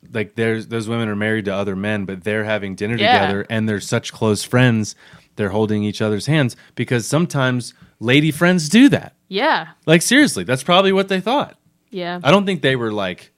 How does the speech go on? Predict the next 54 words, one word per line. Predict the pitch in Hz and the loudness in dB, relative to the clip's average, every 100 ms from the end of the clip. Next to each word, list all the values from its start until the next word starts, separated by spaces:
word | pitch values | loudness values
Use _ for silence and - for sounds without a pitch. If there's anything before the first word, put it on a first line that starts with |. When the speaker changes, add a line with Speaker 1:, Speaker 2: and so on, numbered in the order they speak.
| _ _ _ _ _ - | _ _ _ _ _ -6
Speaker 1:
"It's | 110 - | -6 -6
clearly | - 202 196 131 | -2 4 6 4
wrong | 101 104 110 104 92 | 2 2 2 0 -6
to | |
be | 82 80 | -8 -12
gay." | - 95 80 76 - | -6 -4 -4 -8 -12
Speaker 2:
Right. | 202 180 - - 285 277 254 233 - | -10 -8 -10 -2 2 4 2 -2 -12
<laughs> | _ 135 | _ 0
Speaker 1:
Like, | 123 | 2
I | 127 | 2
don't | 143 117 | 2 0
think, | 117 - | -6 -6
I | 110 | -8
think | 101 220 | -4 -2
Speaker 2:
No. | 208 170 | 0 -2
Speaker 1:
it's | 160 | -2
just | 123 - | -2 -2
an | 110 101 | -4 -4
embedded | 98 110 107 98 | -2 0 0 -2
assumption. | 90 - 98 95 247 | -6 -8 -8 -4 -4
Speaker 2:
It | |
is, | 202 175 185 - | -4 -6 -12 -10
yeah. | 196 185 - | -8 -8 -8
Speaker 1:
Mm-hmm. | 202 185 _ | -10 -14 _
Speaker 2:
But | 220 | -14
it's | - | -10
one | 240 | -8
of | 226 | -8
those | 208 | -10
things | 208 208 196 | -12 -14 -14
where | 170 | -16
it's | 165 | -16
like, | - 71 - _ | -16 -16 -18 _
it's | - 214 - | -6 -4 -4
so | - 220 208 | -4 -2 -2
embedded. | 190 175 170 165 160 - | -6 -6 -8 -10 -14 -20
Pe-, | - 226 | -12 -4
I | 214 | -4
don't | 202 | -4
think | 202 196 | -10 -12
people | 190 190 | -12 -10
even | 180 175 | -10 -10
realize | 180 175 175 165 185 - - _ _ _ _ _ | -10 -8 -8 -10 -12 -20 -20 _ _ _ _ _
how | 196 190 | -6 -4
embedded | 175 104 90 87 | -6 -12 -12 -16
it | 85 87 - | -18 -18 -20
is. | - - _ _ _ | -20 -20 _ _ _
Speaker 1:
Right. | 156 208 - _ _ | -4 -4 -6 _ _
Speaker 2:
You | 175 | -14
know? | 160 160 196 _ _ _ _ _ _ _ | -14 -16 -18 _ _ _ _ _ _ _
Like, | 175 180 - | -16 -14 -12
I | |
bet | 196 202 - | -10 -10 -12
this | 190 | -18